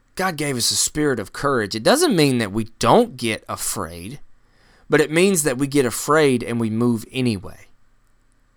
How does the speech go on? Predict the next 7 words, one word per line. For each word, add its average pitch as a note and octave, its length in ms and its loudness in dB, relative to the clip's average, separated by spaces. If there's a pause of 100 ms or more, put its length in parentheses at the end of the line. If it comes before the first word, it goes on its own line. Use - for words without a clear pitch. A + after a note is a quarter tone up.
(1000)
Joshua B2 720 -2 (140)
one A2 260 -6
nine, G#2+ 480 -8 (760)
"Be D3 80 -4
strong C3+ 560 0
and A#2 180 -2
courageous." G2+ 960 -6